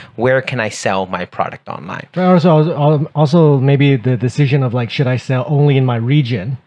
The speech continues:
Speaker 2: or only in my country or even internationally, right?
Speaker 1: Yeah,
Speaker 2: So
Speaker 1: if
Speaker 2: e-,
Speaker 1: you
Speaker 2: I guess each comes with its own problems.
Speaker 1: Exactly, exactly. So it's, so it's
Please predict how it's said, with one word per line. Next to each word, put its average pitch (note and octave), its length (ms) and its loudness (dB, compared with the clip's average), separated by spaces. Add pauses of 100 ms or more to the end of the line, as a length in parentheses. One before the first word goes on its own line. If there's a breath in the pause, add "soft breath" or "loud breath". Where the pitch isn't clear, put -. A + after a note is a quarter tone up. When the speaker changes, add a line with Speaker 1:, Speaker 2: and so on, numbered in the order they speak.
(500 soft breath)
Speaker 2:
or C3 100 -4
only C3+ 140 0
in C3 60 -2
my A#2 120 -4
country C3 400 -4
or C3 100 0
even B2 240 -2
internationally, A2 680 -6
right? C#3 140 -6
Speaker 1:
Yeah, D#3 120 0
Speaker 2:
So D#3+ 80 2
Speaker 1:
if F3+ 100 0
Speaker 2:
e-, G3 60 0
Speaker 1:
you C#3 160 0
Speaker 2:
I D#3+ 160 2
guess F3 200 0
each D#3+ 240 0
comes C#3+ 200 0
with B2 120 -2
its A#2 100 -6
own A#2+ 120 -4
problems. G#2+ 420 -8
Speaker 1:
Exactly, A2+ 540 -4
exactly. F#2+ 340 -8
So A#2 120 -2
it's, B2 160 -10
so - 180 -2
it's C3+ 160 -6